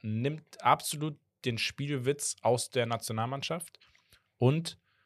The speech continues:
er sorgt dafür, dass man gegen Mannschaften wie Island, no disrespect, einfach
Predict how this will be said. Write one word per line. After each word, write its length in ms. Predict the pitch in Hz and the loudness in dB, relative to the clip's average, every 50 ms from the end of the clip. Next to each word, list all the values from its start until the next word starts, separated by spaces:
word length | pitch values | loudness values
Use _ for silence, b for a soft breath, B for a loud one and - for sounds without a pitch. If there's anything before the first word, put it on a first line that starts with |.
| _ _ _ _ _ _ _ - - _ _ _ _ _ _ _ _ _ _ _ _ _ _ _ _ _ _ _ _ _ _ _ _ _ _ _ _ _ _ _ - | _ _ _ _ _ _ _ -20 -20 _ _ _ _ _ _ _ _ _ _ _ _ _ _ _ _ _ _ _ _ _ _ _ _ _ _ _ _ _ _ _ -2
er 120 | - 110 101 | 0 0 2
sorgt 300 | 101 117 127 - - 147 | 4 4 4 4 4 0
dafür, 300 | 139 - - 147 143 127 | 0 0 0 -4 -4 -2
dass 420 | 104 113 113 113 - - - _ _ - | 2 4 4 4 4 0 -6 _ _ -8
man 240 | 117 113 110 107 | -6 -4 -4 -2
gegen 180 | 104 107 95 101 | -2 -2 -2 0
Mannschaften 580 | 98 104 131 - - 156 143 - - 131 113 101 | 0 0 0 0 -2 -4 -4 -6 -8 -8 -6 -6
wie 180 | 101 92 98 | -8 -6 -6
Island, 540 | 101 101 - - 135 139 156 175 180 - - _ _ _ _ _ | -6 -6 -4 -4 -4 -4 -4 -4 -8 -12 -18 _ _ _ _ _
no 160 | - 110 101 | -6 -4 -4
disrespect, 760 | 95 95 120 127 - - 165 - - - 170 180 - - - _ _ _ _ _ _ _ _ _ _ _ _ _ - | -2 -2 -2 -4 -2 -4 -4 -4 0 0 0 0 -2 -6 -20 _ _ _ _ _ _ _ _ _ _ _ _ _ -6
einfach 500 | - 101 123 151 139 - 151 135 - - | -4 -2 -2 -2 -2 -4 -4 -4 -6 -8